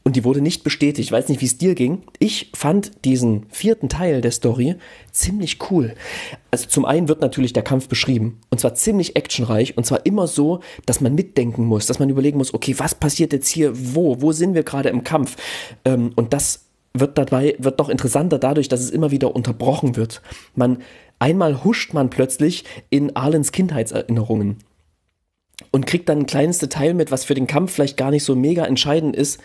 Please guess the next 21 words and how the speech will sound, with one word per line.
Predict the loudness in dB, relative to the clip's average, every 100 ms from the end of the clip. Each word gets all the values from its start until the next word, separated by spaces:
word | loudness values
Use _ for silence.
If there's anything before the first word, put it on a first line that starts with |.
| -20 -6
aber | -2 2
für | 0 0
Arlen | 0 0 0
in | 0
der | 2 0
Situation | 0 -2 0 2 0
total | 0 -4 -2
entscheidend | 0 0 0
ist. | -2
Das | 0
heißt, | 0 -2 -6 -14 -4
dieser | -2
Kampf | 0 0 0
wird | 0 0
tatsächlich | 0 0 0 -2
belebt | 0 2 0 -2 -16 -16 -14 -2
und | 0 2
auch | 0 0
die, | 0 2 0 -4 -20 -8 -2
dieser | 0
Kampf | 0 0 0 -2